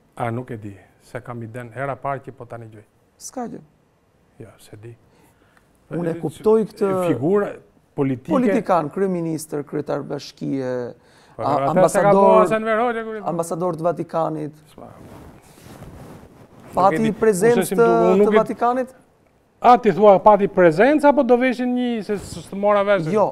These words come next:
Speaker 2: pyetje s'ka gjë, edhe një herë ta
Speaker 1: Ah,
Speaker 2: bëj pyetje, nuk
Speaker 1: ah.
Speaker 2: ka problem. Kur u mor vesh lajmi që do inaugurohet Nën
Speaker 1: Ah,
Speaker 2: Tereza
Speaker 1: ah, ah,
Speaker 2: aeroportit,
Speaker 1: ah.
Speaker 2: e konfirmoi praninë e tij kryeministri, kryetari i
Speaker 1: Ah, nuk e di,
Speaker 2: bashkisë,
Speaker 1: nuk e di.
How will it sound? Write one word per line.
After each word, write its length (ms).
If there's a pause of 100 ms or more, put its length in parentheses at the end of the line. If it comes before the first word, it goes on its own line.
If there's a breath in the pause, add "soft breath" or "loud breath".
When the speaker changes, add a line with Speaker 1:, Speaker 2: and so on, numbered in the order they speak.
(160)
Speaker 2:
pyetje 260
s'ka 240
gjë, 140
edhe 100
një 80
herë 80
ta 60
Speaker 1:
Ah, 80
Speaker 2:
bëj 100
pyetje, 220
nuk 80
Speaker 1:
ah. 80
Speaker 2:
ka 20
problem. 380 (2250 soft breath)
Kur 160
u 60
mor 220
vesh 220
lajmi 360
që 120
do 80
inaugurohet 580
Nën 80
Speaker 1:
Ah, 60
Speaker 2:
Tereza 340
Speaker 1:
ah, 20
ah, 40
Speaker 2:
aeroportit, 640
Speaker 1:
ah. 140 (560 soft breath)
Speaker 2:
e 160 (180)
konfirmoi 720 (200)
praninë 380
e 80
tij 160
kryeministri, 760
kryetari 440
i 20
Speaker 1:
Ah, 160
nuk 160
e 60
di, 100
Speaker 2:
bashkisë, 240 (100)
Speaker 1:
nuk 160
e 60
di. 160